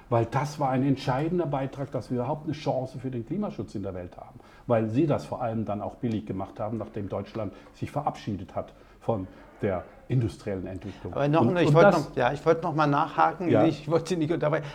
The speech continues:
Speaker 2: aber noch mal nachhaken, ähm, ist das mit einer C-D-U-C-S-U-Regierung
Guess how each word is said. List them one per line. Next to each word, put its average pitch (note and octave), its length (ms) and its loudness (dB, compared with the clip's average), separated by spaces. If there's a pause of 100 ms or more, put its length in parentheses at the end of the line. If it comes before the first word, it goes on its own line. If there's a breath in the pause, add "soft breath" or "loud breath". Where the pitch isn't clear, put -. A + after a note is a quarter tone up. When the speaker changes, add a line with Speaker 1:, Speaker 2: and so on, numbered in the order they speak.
Speaker 2:
aber C#3 100 0
noch D3 160 0
mal D#3 100 2
nachhaken, D3+ 680 -2 (360 loud breath)
ähm, D3 640 4
ist F#3 260 -2
das F#3 220 -2
mit E3 200 0
einer D3 180 0
C-D-U-C-S-U-Regierung C#3 2000 -2